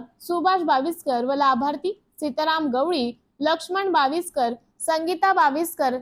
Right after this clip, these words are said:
दादाजी खलाणे, सुभाष गवळी बाविस्कर आदी या मोफत वाळू धोरणासाठी घरकुल लाभार्थी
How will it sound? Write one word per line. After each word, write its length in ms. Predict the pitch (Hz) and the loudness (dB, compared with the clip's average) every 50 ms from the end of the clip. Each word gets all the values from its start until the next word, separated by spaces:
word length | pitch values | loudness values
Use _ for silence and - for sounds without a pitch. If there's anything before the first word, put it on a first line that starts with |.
| - - | -6 -2
दादाजी 520 | 214 277 285 285 294 330 339 311 370 392 | 0 2 2 2 2 0 0 0 -2 -2
खलाणे, 540 | 392 - 277 285 311 339 359 320 247 233 240 | -2 -2 -2 0 0 0 0 -2 -2 -4 -4
सुभाष 500 | - - 311 330 277 349 359 370 330 294 233 | -6 -6 -4 -2 0 2 2 2 0 0 -2
गवळी 520 | 247 277 311 330 302 247 233 240 240 - _ _ _ _ _ - | 0 0 0 0 0 -2 -2 -4 -6 -12 _ _ _ _ _ 2
बाविस्कर 500 | 269 269 262 277 320 330 - - 370 381 392 - _ - | 4 4 4 2 0 -4 -2 0 -2 -2 -2 -4 _ 0
आदी 280 | 254 254 254 240 285 294 | 0 2 2 2 0 0
या 120 | 294 294 | 0 2
मोफत 480 | 294 294 285 277 269 277 - 359 359 349 | 2 2 0 0 0 0 0 0 2 2
वाळू 240 | 349 359 359 370 | 2 2 2 2
धोरणासाठी 840 | 339 359 320 285 294 302 311 - 302 294 311 311 - 269 226 220 233 - _ _ _ _ _ 214 | 2 0 0 0 0 -2 -2 -2 -2 -2 -2 -2 -2 -2 -2 -2 -4 -8 _ _ _ _ _ -10
घरकुल 460 | 202 - 285 302 302 311 302 392 415 | -4 0 2 2 0 0 0 0 2
लाभार्थी 720 | 392 392 370 302 277 240 294 330 339 339 - 262 220 220 233 | 2 4 4 2 2 2 2 0 0 -2 -4 -4 -4 -4 -4